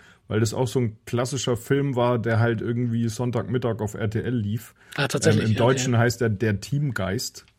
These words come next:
Speaker 2: Ah, ja.
Speaker 1: Äh, was natürlich zur Story auch passt.
Speaker 2: Mhm.
Speaker 1: Ähm, deswegen, also ich hab den seit,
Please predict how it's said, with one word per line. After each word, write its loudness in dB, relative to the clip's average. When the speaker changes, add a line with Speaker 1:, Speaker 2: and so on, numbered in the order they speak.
Speaker 2:
Ah, -4
ja. -6
Speaker 1:
Äh, 4
was 0
natürlich 0
zur -2
Story 2
auch -4
passt. -4
Speaker 2:
Mhm. -8
Speaker 1:
Ähm, 2
deswegen, 2
also 2
ich 0
hab 2
den 4
seit, 0